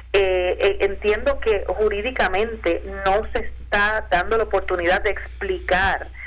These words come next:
que quizás lo que están diciendo de que el, eh, de que hay otras protecciones, eh, eh, que eso no es cierto, no es cierto. O sea, n-, a-, eh, hay unas muy pocas protecciones quizás para el, para el no nacido, para, o para el, el niño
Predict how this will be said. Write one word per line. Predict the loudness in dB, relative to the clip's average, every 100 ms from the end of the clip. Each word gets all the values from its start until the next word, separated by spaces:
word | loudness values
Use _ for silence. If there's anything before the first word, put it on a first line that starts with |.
| -12 -14 -4
que | -2 0
quizás | -2 0 0 0 -2
lo | -2 -2
que | 2 0
están | 0 0 0 0
diciendo | -4 0 2 2 2 2
de | 2 2
que | 2
el, | 2 2 0
eh, | 0 0 0
de | -2 0
que | 2
hay | 2 2
otras | 0 0 0
protecciones, | 0 0 -2 -6 -2 0 0 -4 -10 -14 -14 -14 -16 -4 2
eh, | 2 4 0 -2 -8 -4 -4
eh, | -2
que | 0 0
eso | 0
no | -2
es | -2 0
cierto, | 0 0 -2 -8 -10 -14 -16 -6
no | 0 2
es | 2 -2
cierto. | 2 2 2 0
O | 0
sea, | 2 0 -2
n-, | -8 -2
a-, | -2 2 2
eh, | 2 2
hay | 2 2
unas | 0 0 -2
muy | -2
pocas | -2 0 0
protecciones | 0 -2 0 0 0 -4 -2
quizás | 0 0 0
para | 2 2
el, | 0 -4
para | 0 2 0
el | -2 -2
no | 0
nacido, | 0 0 0 2
para, | 2 2 2 2
o | 2
para | 2 2 0
el, | 0 -2
el | -2 -4
niño | -8 -4 2 2